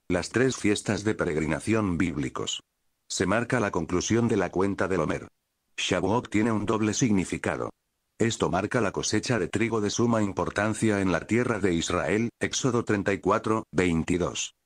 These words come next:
y se conmemora el aniversario del día en que Dios dio la Torá a la nación entera de Israel se reunió en el monte Sinaí, aunque la asociación entre la entrega de la Torá,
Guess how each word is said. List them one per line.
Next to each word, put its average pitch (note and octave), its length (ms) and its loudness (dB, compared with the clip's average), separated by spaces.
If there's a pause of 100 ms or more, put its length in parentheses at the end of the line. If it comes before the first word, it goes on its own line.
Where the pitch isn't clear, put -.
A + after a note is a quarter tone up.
y A2 100 0
se G#2+ 180 -2
conmemora G2+ 640 0
el F#2+ 100 2
aniversario F2 680 0
del G2 160 0
día B2 240 2
en A2 140 2
que A2 100 2
Dios G#2 360 0
dio A2+ 120 4
la F2 140 0
Torá D2+ 240 0
a D#2 40 0
la F#2 100 0
nación G2 340 0
entera G2 380 0
de E2 100 0
Israel F2 460 0
se A2 160 0
reunió F2 400 2
en F2+ 100 2
el D2+ 140 0
monte G2 320 0
Sinaí, D#2+ 480 0 (100)
aunque G2 360 0
la F#2+ 160 2
asociación G2+ 600 0
entre F#2 280 0
la F#2 160 -2
entrega G2 420 0
de F#2+ 80 0
la D2+ 140 0
Torá, F#2+ 260 0